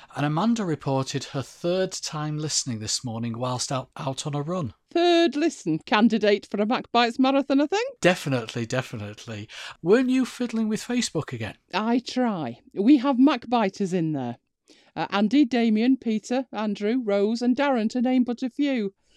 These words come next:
Speaker 2: And it seems this time I actually managed to post. To great effect, according to Andrew Black, who said, "Talk of next week and another one hundred shows, I'm all aflutter." And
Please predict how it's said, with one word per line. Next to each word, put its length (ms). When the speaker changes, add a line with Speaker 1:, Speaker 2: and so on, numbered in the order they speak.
Speaker 2:
And 120
it 140
seems 400
this 220
time 420
I 80
actually 300
managed 320
to 40
post. 440
To 100
great 300
effect, 420
according 420
to 120
Andrew 380
Black, 480
who 160
said, 480
"Talk 340
of 220
next 460
week 520
and 120
another 440
one 220
hundred 340
shows, 580
I'm 240
all 300
aflutter." 580
And 360